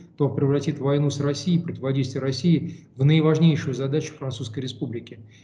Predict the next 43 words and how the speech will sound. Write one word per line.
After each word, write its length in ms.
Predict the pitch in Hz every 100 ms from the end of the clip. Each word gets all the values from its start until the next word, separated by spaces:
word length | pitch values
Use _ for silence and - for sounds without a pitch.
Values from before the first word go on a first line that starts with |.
| _ -
Так 160 | 156
что 320 | - 156 156 -
нам 300 | 165 156 196
тоже 240 | 196 156
не 100 | 139
надо 240 | 151 147
обольщаться. 640 | 147 139 131 - 131 - -
У 80 | 143
нас 320 | 160 156 -
нету 400 | 147 170 170 -
там 180 | 131 -
союзников, 640 | 139 131 117 110 107 -
наши 240 | 143 147
союзники 560 | - 139 135 131 127 -
не 100 | 131
там. 360 | - 117 - - - -
И 80 | 143
не 100 | 147
стоит 360 | - 190 165
искать 340 | 131 - 151 139
у 80 | 131
Бармалеев, 640 | 135 139 147 180 170 - - - - _
у 220 | 147 135
нацистов, 640 | 135 139 139 185 170 135 - - _ _
а 140 | 139
таковым, 640 | 127 147 143 143 113 107 - -
таковыми 400 | - 147 143 135
является 320 | 127 131 131 -
фактически 400 | 139 107 - -
вся 180 | 160
Западная 360 | 127 131 - 135
Европа, 300 | 139 170 147
на 120 | 127
мой 100 | 127
взгляд, 300 | 120 131 127 - - - _
и 280 | 135 123 123
Центральная 440 | 117 131 170 160
Европа, 320 | 135 131 110
за 120 | 123 160
редким 300 | 156 - 120
исключением, 640 | 107 147 - 185 147 117
как 200 | 131 127
Венгрия, 600 | 131 170 143 131 117 107